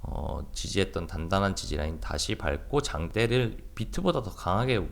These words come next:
쏘아준 거로 보여요. 그래서 이때 쏠 때 당연히 이더 계열, 뭐 이더 네임 서비스라든지 이엔에스,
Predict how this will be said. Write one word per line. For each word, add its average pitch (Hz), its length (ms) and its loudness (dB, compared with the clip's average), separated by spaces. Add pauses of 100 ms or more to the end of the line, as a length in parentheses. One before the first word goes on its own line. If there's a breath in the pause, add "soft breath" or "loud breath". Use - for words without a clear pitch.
쏘아준 131 380 4
거로 98 260 0
보여요. 101 580 0
그래서 - 500 -6 (520 loud breath)
이때 131 320 4
쏠 160 360 0
때 202 380 4
당연히 90 360 0
이더 90 360 2
계열, 90 500 -2 (380 loud breath)
뭐 82 160 -2
이더 87 240 2
네임 82 220 2
서비스라든지 78 880 -2
이엔에스, 87 720 -2